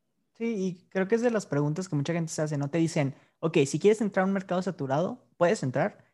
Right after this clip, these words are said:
pero tienes que ser único". Entonces, tu primer pensamiento es, pues, bien sencillo, "Soy yo, nadie más es como yo", ¿no? Porque, pues, no hay, no existe otro Carlos en, en todo el mundo, ¿no? O Carlos Olvera. Entonces, eh, te, te avientas, pero luego te das cuenta que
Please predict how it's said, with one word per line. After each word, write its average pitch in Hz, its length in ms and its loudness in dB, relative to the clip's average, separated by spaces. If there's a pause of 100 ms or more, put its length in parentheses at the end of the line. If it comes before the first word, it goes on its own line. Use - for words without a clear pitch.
(180)
pero 127 140 -4
tienes 165 200 2
que 165 100 -6
ser 165 160 0
único". 139 380 -4 (340)
Entonces, 170 260 2
tu - 240 -4
primer 147 300 2
pensamiento 170 460 2
es, 165 400 0 (200)
pues, - 140 -20
bien 135 160 -8
sencillo, 170 400 2
"Soy 170 220 0
yo, 190 440 2
nadie 151 320 0
más 151 300 2
es 147 120 -4
como 139 260 0
yo", 175 220 4
¿no? 190 220 -2
Porque, - 240 -12
pues, - 220 -20
no 143 100 -2
hay, 147 120 2
no 165 100 2
existe 165 260 0
otro 143 180 -4
Carlos 147 340 -2
en, 123 280 -6
en 110 260 -10
todo 139 180 0
el 135 60 0
mundo, 127 260 -2
¿no? 185 260 -8
O - 100 -20
Carlos - 240 -4
Olvera. - 260 -10 (480)
Entonces, 127 800 -6
eh, - 240 -12 (180)
te, 160 180 8
te 160 100 4
avientas, 202 680 2
pero 160 140 4
luego 170 120 6
te 190 80 4
das 190 80 2
cuenta 190 260 2
que - 480 -2